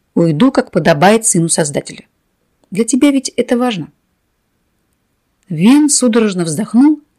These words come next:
и прижал к себе упрямого отпрыска. «Да мне плевать, как ты будешь держаться», процедил он сквозь зубы. «Ты ведь и близко не представляешь, что значит для Создателя собственными руками уничтожить своё творение,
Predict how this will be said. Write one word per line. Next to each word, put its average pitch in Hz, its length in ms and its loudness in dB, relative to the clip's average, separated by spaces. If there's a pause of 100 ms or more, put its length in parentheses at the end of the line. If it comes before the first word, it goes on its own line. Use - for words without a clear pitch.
(400)
и 196 120 -2
прижал 170 340 -4
к 202 60 -10
себе 170 220 -2
упрямого 165 500 -8
отпрыска. - 480 -14 (960)
«Да 202 180 -2
мне 220 180 2
плевать, 220 440 0
как - 160 -12
ты 196 100 0
будешь 170 300 -2
держаться», 175 500 -4 (480)
процедил 160 400 -6
он 160 60 -4
сквозь 156 260 -6
зубы. 156 260 -8 (760)
«Ты 247 120 0
ведь 240 200 2
и - 20 2
близко 240 320 2
не 220 100 2
представляешь, 214 720 0 (220)
что - 380 0
значит 202 400 0
для 208 100 0
Создателя 202 680 -2 (340)
собственными 190 720 -2
руками 208 440 0
уничтожить 208 560 -2
своё 202 280 0
творение, 214 600 -2